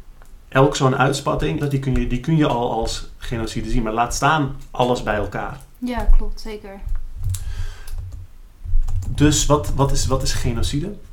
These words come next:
Speaker 1: Daar zijn, daar zijn heel veel, eh, heel veel bronnen over. Vanuit de Genocide Watch wordt, eh,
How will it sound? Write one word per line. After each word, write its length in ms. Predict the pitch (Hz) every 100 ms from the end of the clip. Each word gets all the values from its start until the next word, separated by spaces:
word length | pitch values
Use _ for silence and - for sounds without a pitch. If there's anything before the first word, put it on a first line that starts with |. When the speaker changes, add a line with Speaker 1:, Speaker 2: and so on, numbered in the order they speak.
| - -
Speaker 1:
Daar 140 | 113
zijn, 300 | - 107 107
daar 100 | 127
zijn 120 | -
heel 100 | 104
veel, 260 | 101 101 98
eh, 320 | 95 95 95 101 131 135
heel 100 | 131
veel 120 | - 98
bronnen 320 | 104 110 117
over. 360 | 107 101 - - - - -
Vanuit 380 | - 110 104 101
de 100 | 131
Genocide 460 | 107 107 110 107 101
Watch 280 | - 104 -
wordt, 240 | - 104
eh, 80 | 131